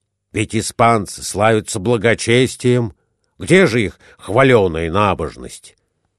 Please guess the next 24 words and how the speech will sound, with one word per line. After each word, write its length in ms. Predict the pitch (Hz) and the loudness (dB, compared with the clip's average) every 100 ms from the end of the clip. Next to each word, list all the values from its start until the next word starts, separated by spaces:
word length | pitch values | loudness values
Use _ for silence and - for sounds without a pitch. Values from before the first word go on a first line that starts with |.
| _ _ _ _ _ _ _ _ | _ _ _ _ _ _ _ _
"Да 160 | 143 170 | -2 2
уж, 340 | 269 277 - - _ _ _ | 2 -2 -10 -18 _ _ _
право, 300 | - 277 285 | 2 2 2
не 180 | 277 294 | 0 -2
знаю", 560 | 262 240 233 269 277 254 _ _ _ _ _ _ | -2 -2 -2 -2 -4 -8 _ _ _ _ _ _
отвечала 560 | 120 120 123 113 92 90 | -4 -2 -2 0 0 0
Глафира 400 | 87 82 92 80 | -2 -2 -4 -4
Семёновна 680 | - 85 180 208 87 165 - - - - | -6 -2 -2 -2 -6 -10 -16 -20 -20 -2
и, 100 | 123 | 0
взглянув 560 | 123 113 139 170 151 | 2 2 4 4 4
на 120 | 127 143 | 2 2
мужа, 280 | 202 165 | 2 0
спросила: 640 | 160 - 156 - 143 135 127 _ _ _ _ _ _ _ _ _ _ | -4 -2 -2 -2 -2 -2 -4 _ _ _ _ _ _ _ _ _ _
"Опухоль 560 | 320 320 214 - 143 | 0 2 0 0 0
на 120 | 123 | 0
губе 460 | 123 123 120 117 120 _ _ _ _ _ | -2 -4 -2 -2 -4 _ _ _ _ _
у 80 | - | -4
меня 240 | 214 233 233 | 0 2 2
не 140 | 240 | 2
особенно 540 | 269 - 339 233 175 | -2 -2 -2 -2 -2
заметна?" 600 | 143 143 135 123 - 147 - _ _ _ _ - | -2 -4 -4 -8 -12 -16 -16 _ _ _ _ -12
"Даже 320 | 78 76 60 | -8 -6 -8
вовсе 520 | 58 87 95 - 69 | -6 -4 -4 -8 -12
незаметно. 760 | 64 67 67 65 67 64 58 | -10 -10 -8 -6 -6 -8 -14